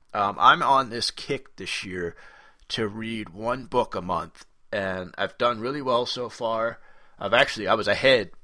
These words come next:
about two weeks, which was kinda cool. And then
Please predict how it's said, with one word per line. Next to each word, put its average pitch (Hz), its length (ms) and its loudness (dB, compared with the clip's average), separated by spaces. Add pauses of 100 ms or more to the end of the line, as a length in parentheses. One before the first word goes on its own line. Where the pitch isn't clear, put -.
(800)
about 107 320 -4
two 131 140 -4
weeks, 101 420 -8
which 87 140 -14
was 90 100 -12
kinda 92 240 -4
cool. 95 380 -6 (420)
And 101 260 -2
then 95 580 -4